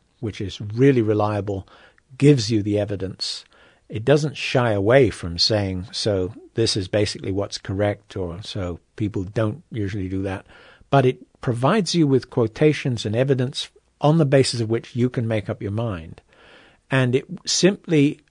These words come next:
will not fall into the temptation of laying down the law when the evidence says that the law is a mistake. It doesn't repeat rules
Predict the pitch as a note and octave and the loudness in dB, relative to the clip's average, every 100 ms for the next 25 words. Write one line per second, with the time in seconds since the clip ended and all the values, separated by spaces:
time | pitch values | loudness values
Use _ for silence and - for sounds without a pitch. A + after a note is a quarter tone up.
0 | _ _ B2 D3 D3+ C#3 D3+ - - - | _ _ 4 6 6 6 2 0 -8 -20
1 | - - C3 B2+ C3 - A#2+ A2+ - - | -6 4 6 4 0 -2 -2 -2 -4 -2
2 | G#2+ G#2+ G2+ - A#2+ G#2 - E3 E3 - | 0 0 -4 -4 -6 -8 -4 -2 0 -4
3 | D3 C#3 _ _ _ _ _ - _ _ | -10 -16 _ _ _ _ _ -20 _ _
4 | _ _ _ B2 A2+ G#2 - _ C3 A2+ | _ _ _ 2 2 0 -14 _ -6 2
5 | C3 E3+ D#3 C#3 C3 C3 A#2+ A2 A#2 G#2+ | 6 6 6 4 2 2 0 0 2 2
6 | A2+ A#2+ A2+ A#2 - B2 B2 B2 A#2+ - | 0 0 0 0 0 0 2 2 0 -2
7 | - - G#2+ G2+ - G#2+ A2 G#2 G2+ G2 | -4 0 0 -2 -6 -6 -6 -2 0 0
8 | A2+ A2+ G2 F#2+ F2+ - A2 F#2 - - | -2 -6 -8 -8 -8 -6 -4 -4 -8 -20
9 | _ _ _ _ _ - A#2+ A#2+ C#3+ D3 | _ _ _ _ _ -4 -4 0 2 4
10 | D3+ E3+ - - _ _ _ _ _ - | 0 -4 -14 -20 _ _ _ _ _ 2
11 | B2 A#2+ - C3+ - - B2 A#2+ G#2+ F#2+ | 2 2 0 0 -2 -10 -2 0 2 -2
12 | G2+ - | -6 -10